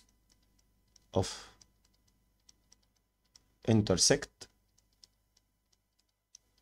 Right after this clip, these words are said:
of الواي اكسس،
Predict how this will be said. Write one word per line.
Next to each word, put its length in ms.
of 100
الواي 340
اكسس، 360